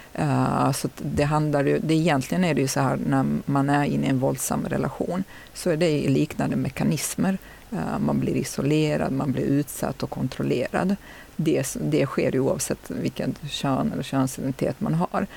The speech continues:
Det som blir svårare för H B T Q-personer,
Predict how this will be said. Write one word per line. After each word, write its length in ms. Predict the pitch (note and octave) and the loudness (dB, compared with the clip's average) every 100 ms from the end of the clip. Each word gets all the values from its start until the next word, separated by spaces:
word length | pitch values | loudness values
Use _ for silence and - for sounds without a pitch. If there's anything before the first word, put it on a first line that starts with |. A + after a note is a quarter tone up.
| - - | -16 -2
Det 240 | D#3 D3 | 2 2
som 180 | - D3+ | 2 0
blir 100 | D3 | 0
svårare 460 | - D3+ D#3+ D#3 - | 0 2 2 2 0
för 140 | C#3 | 0
H 120 | C#3+ | 0
B 100 | D3 | 0
T 60 | - | -4
Q-personer, 920 | - F3 - - - - C#3+ C#3+ D3+ | -2 0 0 -2 -2 0 0 0 -2